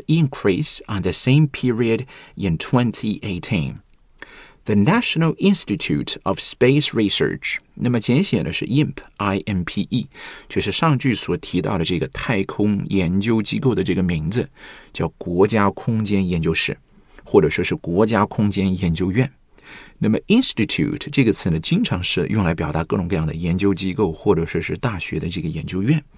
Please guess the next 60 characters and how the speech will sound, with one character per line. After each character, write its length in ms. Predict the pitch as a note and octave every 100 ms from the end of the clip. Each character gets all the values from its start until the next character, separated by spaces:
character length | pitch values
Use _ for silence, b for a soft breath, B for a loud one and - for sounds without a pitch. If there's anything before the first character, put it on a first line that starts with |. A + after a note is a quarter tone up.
| B B B B B
The 180 | - F#2+
Institute 920 | F2+ A#2 G3 - B2 - G#2+ G#2 - -
of 320 | D#3 G#3 D3
什 160 | - -
么 80 | D2
什 120 | -
么， 120 | -
那 100 | -
指 160 | F#2+ -
的 80 | D#2
就 120 | F2+
是 120 | D#2+
什 160 | D#2+ F#2
么 100 | F#2+
什 80 | G2
么 60 |
研 160 | F2+ F#2
究 120 | G2
院。 220 | A2+ C#3+ - B B B B
你 120 | A2
比 80 | G#2
如 100 | F#2+
说 180 | - A2
各 120 | F#3
种 120 | C#3+
各 60 | A2
样 120 | A#2
的 80 | G#2+
理 220 | G#2 G2
工 220 | G#2+ D3+
类 120 | F#3
大 160 | D#3+ D#3+
学 140 | A#2
的 80 | G2+
名 340 | F#2+ E2 - C#3
字 140 | G3+
呢， 120 | F#2+ - B B B
那 100 | F#2+
么 60 |
常 200 | F2 G2
常 140 | F2+ F2+
就 80 |
叫 200 | F#2+ G#2+
做 200 | E2+ D#2+
什 200 | D2+ -
么 140 | E2+ F#2
什 160 | -
么 140 | E2+ D#2+ -
Institute 840 | G#2+ G2 - G2 - G#2 G2+ -
of 300 | - G2+ F2+ -
Technology， 840 | - D#2+ - F2+ F#2+ F2 D#2 D#2 B B B B
哎， 100 | F2+
什 160 | -
么 80 | F2+
什 120 | E2+
么 80 | F#2
理 120 | E2
工 180 | - F#2+
大 160 | F2+ F2
学。 240 | - -